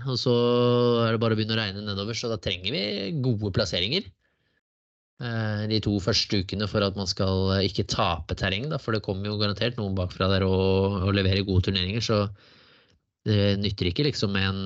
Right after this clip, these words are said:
eh, T trettifem og så en, eh, T tjue. Da, da kommer vi ikke no-, noen vei, så vi er nødt til å, å ha gode plasseringer de to første ukene for å, og helst en ordentlig god plassering for å avansere, da.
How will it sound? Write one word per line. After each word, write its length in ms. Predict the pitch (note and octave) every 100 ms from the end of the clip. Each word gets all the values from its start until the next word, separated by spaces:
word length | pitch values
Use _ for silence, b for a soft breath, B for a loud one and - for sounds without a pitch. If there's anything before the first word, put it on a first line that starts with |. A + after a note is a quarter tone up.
| G2
eh, 540 | G2 F#2+ G2 G2 G2
T 200 | - F#2+ F2
trettifem 520 | F#2+ G#2 G2+ G2 G2+
og 80 | G2
så 220 | - F#2
en, 160 | F#2+ F#2+
eh, 400 | G2 G2 F#2+ F2 - - b b b b b b b _ _ _ _ _ _ _ _ _ -
T 60 | G#2 F#2+ G2
tjue. 300 | F2+ G2 B2
Da, 360 | C3+ A2 G#2+ G#2+
da 220 | G2+ C3+ D#3
kommer 240 | C3 G#2+
vi 80 | A2
ikke 300 | A2 A#2+ A2+
no-, 300 | A2+ A2+ A2+
noen 100 | A2
vei, 120 | A2 B2 B2+
så 80 |
vi 80 | B2
er 80 | A2
nødt 140 | G2+ -
til 140 | A#2
å, 80 | D3+ E2+ E2 D#2+ D2+ - -
å 80 |
ha 320 | B2 A2 A2 A2+
gode 240 | G#2+ G2+ F#2+
plasseringer 480 | G#2+ G2+ G2 F#2+ G2+
de 60 | G2+
to 80 | G#2
første 300 | F2+ G2 F#2+
ukene 220 | F#2 G2 F#2+
for 80 |
å, 140 | G2 G2 G2 F#2+
og 160 | F#2+ G2
helst 320 | F#2 G2+ -
en 220 | G#2 G2+ G2+
ordentlig 460 | G2 F2 - G#2+
god 160 | G2+ G#2
plassering 380 | G#2 G#2 G#2+ G#2+
for 80 | G#2+
å 140 | G#2
avansere, 400 | G2 G2+ F#2+ F2+
da. 80 | -